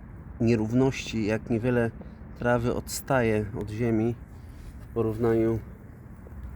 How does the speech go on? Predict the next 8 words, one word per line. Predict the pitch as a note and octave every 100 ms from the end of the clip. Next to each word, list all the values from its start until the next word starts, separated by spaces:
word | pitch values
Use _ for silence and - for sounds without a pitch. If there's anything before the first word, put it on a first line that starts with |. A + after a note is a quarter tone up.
| - - - -
z | - -
tym | A#2+ A2
polem | A2+ G#2+ G#2+
tutaj, | G#2 A#2+ - G2+ G#2 - - - - - - - - - -
gdzie | G2 G2+ G2 G2 - - - -
jest | G#2 G2+
bardzo | C3 C3 C#3
nierówno. | C#3 D3 C#3+ D3+